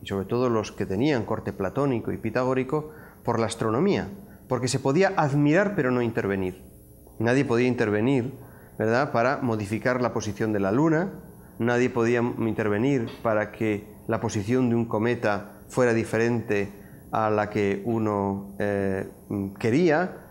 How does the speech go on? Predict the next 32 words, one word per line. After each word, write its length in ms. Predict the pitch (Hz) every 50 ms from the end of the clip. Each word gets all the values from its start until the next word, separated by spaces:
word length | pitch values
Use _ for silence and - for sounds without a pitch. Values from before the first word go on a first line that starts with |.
| - - - - - - - -
nadie 300 | 131 147 151 151 156 135
podía 260 | 117 135 131 135 131
intervenir 720 | 127 113 127 117 117 113 110 120 120 120 117 110 113 117
para 340 | - 110 104 104 104 104 -
que 160 | - 117 104
los 160 | 101 101 98
planetas, 600 | - - 107 104 113 117 117 113 107 - - - - -
mm, 300 | - 120 107 107 104 101
recibieran 720 | 101 101 98 - 104 104 107 104 104 101 101 101 104 101
o 380 | 101 113 104 104 104 98 - -
recorrieran 480 | 101 104 101 - 104 110 113 110 104 101
otras 220 | 98 98 98 -
órbitas. 500 | 139 160 156 151 147 147 170 180 180 - - - - - - - - - - -
Es 40 | -
decir, 360 | 131 120 - - - - - - - - - -
realmente 640 | 117 127 139 143 143 143 139 139 160 165 - - - - - - - - - - - - - - - - - - - -
el 100 | 110 107
mundo 460 | 113 131 139 143 135 127 113 - -
de 100 | 113 110
la 60 | 113 117
astronomía 520 | 113 - - 127 127 123 123 123 127 127
es 100 | - -
el 80 | 107 101
mundo 320 | 113 160 202 185 131 104
de 60 | 92 90
la 80 | 90
admiración, 680 | 95 - 101 95 92 92 90 90 - 185 180 127 92 90
es 120 | 95 98 110
el 80 | 107
mundo 320 | 107 120 135 135 131 123 110
de 120 | 110 107
la, 440 | 110 107 101 95 92 - - -